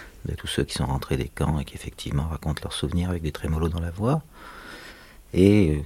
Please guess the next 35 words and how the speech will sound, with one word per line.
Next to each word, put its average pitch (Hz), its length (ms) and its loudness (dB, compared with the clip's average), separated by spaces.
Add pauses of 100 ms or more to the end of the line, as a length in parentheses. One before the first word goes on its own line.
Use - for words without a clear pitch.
(220)
bon, 101 100 -2
ce - 160 -8
que 82 100 -2
je 80 80 -4
dis 90 60 -6
dans 98 100 4
mon 113 140 4
livre, 170 240 4
que - 100 -6
les, 80 240 -4 (280)
les - 240 -2
morts 87 260 8
finalement 82 360 4
dans 92 80 6
leurs 76 120 0
souvenirs, 92 460 6
ils 90 100 4
sont - 180 2
là 92 160 6
pour, 90 420 -2
euh, 85 120 2
valoriser 87 520 2
les 90 60 4
vivants. 101 460 2
Bon, 90 260 0
ça - 160 -4
c'est - 220 -8 (220)
pas, 82 200 4
c'est - 220 -4
pas 85 120 0
marrant 82 320 2
à - 20 0
encaisser - 420 -2
pour, - 280 -4
euh, - 100 -2